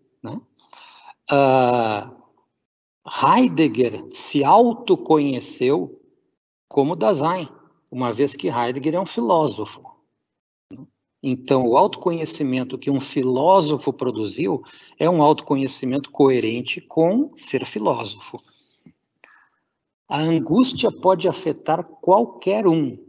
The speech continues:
todos nós. A perda das ocupações e preocupações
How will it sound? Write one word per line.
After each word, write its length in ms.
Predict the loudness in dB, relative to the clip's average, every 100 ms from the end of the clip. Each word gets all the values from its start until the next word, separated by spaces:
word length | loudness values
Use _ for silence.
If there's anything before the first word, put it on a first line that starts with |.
| -20 _ _ _ _
todos 320 | -2 0 0 -6
nós. 460 | -8 -10 -16 -20 _ _ _ _ _ _ _ _ _ _ -14
A 100 | -14
perda 560 | _ -2 0 2 0
das 240 | 0 0 -2
ocupações 800 | -4 -4 -4 -4 -2 -2 -2 -6
e 60 |
preocupações 1400 | -4 -2 -2 -4 -6 -6 -6 -4 -2 -2 -6 -10 -16 -20